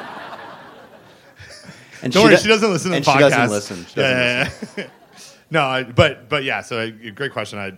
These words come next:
Speaker 2: I wouldn't.
Speaker 1: Yeah, I have been offered raw milk, uh, by my colleague Joe Heckman, um, and I declined. I mean, I, you know, it's,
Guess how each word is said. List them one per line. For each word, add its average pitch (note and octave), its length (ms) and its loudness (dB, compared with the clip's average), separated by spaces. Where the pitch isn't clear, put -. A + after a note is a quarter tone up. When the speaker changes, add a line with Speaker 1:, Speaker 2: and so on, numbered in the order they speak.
Speaker 2:
I G#2 100 -8
wouldn't. G2 360 -14
Speaker 1:
Yeah, B2 180 -4
I D3+ 140 0
have A3 160 0
been F#3+ 140 -4
offered E3+ 640 -8
raw C3 220 -8
milk, B2+ 400 -12
uh, A2 200 -12
by G#2 180 -8
my G2 180 -14
colleague G2 420 -12
Joe F#2+ 160 -12
Heckman, C#3 460 -12
um, A2 300 -12
and D3+ 120 -14
I F3+ 60 -10
declined. A2 640 -12
I B2+ 160 -14
mean, F#3 180 -12
I, F#3 240 -18
you G3+ 120 -16
know, G#3+ 220 -12
it's, - 220 -16